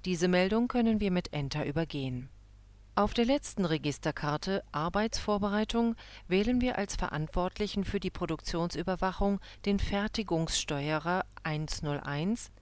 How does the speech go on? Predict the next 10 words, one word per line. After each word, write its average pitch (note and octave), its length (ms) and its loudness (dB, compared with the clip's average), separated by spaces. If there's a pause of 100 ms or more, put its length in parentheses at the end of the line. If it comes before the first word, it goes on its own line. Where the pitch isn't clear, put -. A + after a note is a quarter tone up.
(140)
und C4 180 4
für C4 100 2
die A3 100 0
Steuerung E3+ 520 0
der C#3+ 180 -2
I-T-Prozesse F#3+ 1040 0
das G3 240 0
Fertigungssteuerungsprofil F3+ 1600 -2
P D3 300 -6 (100)
P F3 300 -2